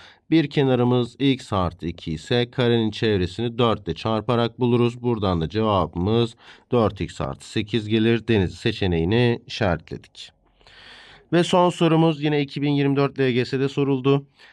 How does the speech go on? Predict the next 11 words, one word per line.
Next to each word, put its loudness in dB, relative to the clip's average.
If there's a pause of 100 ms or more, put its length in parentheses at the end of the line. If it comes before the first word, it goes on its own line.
(160)
Kenarlarının 4
uzunlukları 0
üç -4
x -6
olan 2
kare -2
şeklindeki -4
beyaz 2
ve -2
mavi 0
kartonlar -4